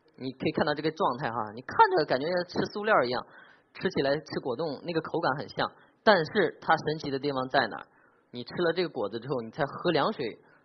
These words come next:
都是像喝甘蔗汁儿一样，它的，它的甜度是蔗糖的三千倍，非常甜，非常非常甜。然后到了东南亚，你会看到像，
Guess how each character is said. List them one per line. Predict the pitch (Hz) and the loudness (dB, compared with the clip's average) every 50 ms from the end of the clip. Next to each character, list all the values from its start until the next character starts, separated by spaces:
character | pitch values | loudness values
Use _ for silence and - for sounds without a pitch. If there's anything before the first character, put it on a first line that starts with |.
| _ _ - | _ _ -6
都 | 143 147 | -4 -4
是 | 151 147 | -2 0
像 | 156 135 | 0 0
喝 | - - 156 131 | 0 0 0 2
甘 | 151 143 | 2 2
蔗 | 147 139 123 | 2 2 2
汁 | 131 | 2
儿 | 143 147 | 2 2
一 | 143 127 | 2 2
样， | 120 104 - - _ _ _ _ _ _ _ _ _ _ _ _ _ _ _ - | 0 -2 -4 -6 _ _ _ _ _ _ _ _ _ _ _ _ _ _ _ -4
它 | - - | 0 2
的， | 170 175 165 165 165 - - | 4 4 4 4 2 0 -2
它 | - - 190 | 0 0 2
的 | 196 | 0
甜 | 180 - - 208 180 160 | 0 -2 -4 -6 -4 -4
度 | 180 180 | -4 -4
是 | 170 165 165 | -4 -6 -6
蔗 | - 220 190 156 | -2 0 0 0
糖 | 151 127 | 0 -2
的 | 135 147 147 143 - - _ _ - - - | -2 -2 -2 -2 -4 -8 _ _ -16 -2 2
三 | 240 233 233 | 4 4 4
千 | 214 - 180 180 180 | 2 0 0 0 0
倍， | 156 147 120 - - - _ _ _ _ _ _ _ _ _ _ _ _ _ _ _ _ _ _ _ _ - _ _ | 0 -2 -2 -4 -8 -20 _ _ _ _ _ _ _ _ _ _ _ _ _ _ _ _ _ _ _ _ -20 _ _
非 | - 170 180 165 | 0 2 4 6
常 | 156 143 143 | 4 4 2
甜， | 135 - - 110 104 - - _ _ _ _ | 0 -4 -4 -4 -4 -6 -12 _ _ _ _
非 | - - 151 175 180 | -6 -2 0 0 2
常 | 165 147 135 | 0 0 0
非 | 131 127 | 0 -2
常 | 117 113 110 | -2 -2 -4
甜。 | 110 - 107 92 - _ _ _ _ _ - _ _ _ _ _ _ _ _ _ _ _ _ - | -4 -6 -8 -10 -10 _ _ _ _ _ -20 _ _ _ _ _ _ _ _ _ _ _ _ -2
然 | - 170 | 2 4
后 | 202 214 202 196 196 190 185 180 - - - | 4 6 6 6 4 4 2 0 0 2 6
到 | 214 214 | 6 6
了 | 208 | 8
东 | 202 233 226 | 6 6 6
南 | 220 214 | 6 8
亚， | 220 233 226 196 - - - - - - _ - | 10 12 12 12 12 10 2 -14 -20 -20 _ -16
你 | - 135 | -12 -10
会 | 135 165 170 160 147 | -6 -2 -2 -2 -2
看 | - - - 170 170 | -2 0 0 0 4
到 | 165 165 151 139 123 113 - - _ _ - - | 4 4 4 4 2 -2 -6 -10 _ _ -12 -4
像， | - 156 | 0 4